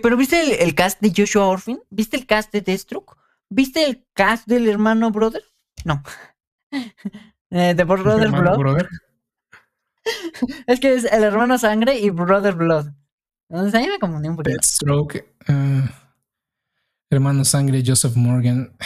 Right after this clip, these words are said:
Speaker 2: La verdad está muy X el cast.
Speaker 1: No, pero, o sea, compáralo con el cómic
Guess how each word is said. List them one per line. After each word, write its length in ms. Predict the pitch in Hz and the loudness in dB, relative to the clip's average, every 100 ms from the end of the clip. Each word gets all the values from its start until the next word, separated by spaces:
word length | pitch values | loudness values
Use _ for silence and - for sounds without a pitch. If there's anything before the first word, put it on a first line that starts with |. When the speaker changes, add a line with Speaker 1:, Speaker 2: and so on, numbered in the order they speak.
| - - - - - _ _ - | -14 -16 -20 -20 -20 _ _ -4
Speaker 2:
La 180 | 156 139 | 0 2
verdad 140 | 143 | 2
está 200 | 147 139 | 2 2
muy 140 | 123 110 | 2 2
X 220 | - - | 0 -2
el 80 | 123 | -2
cast. 320 | 92 - - - _ _ _ _ _ _ - | -2 -2 -2 -6 _ _ _ _ _ _ -2
Speaker 1:
No, 180 | 202 226 | 0 2
pero, 180 | 190 151 | 2 2
o 40 | |
sea, 160 | 147 151 | 0 0
compáralo 380 | 151 185 226 214 | 2 2 0 0
con 120 | 139 | -4
el 120 | 131 | -2
cómic 320 | 151 - - | -4 -6 -12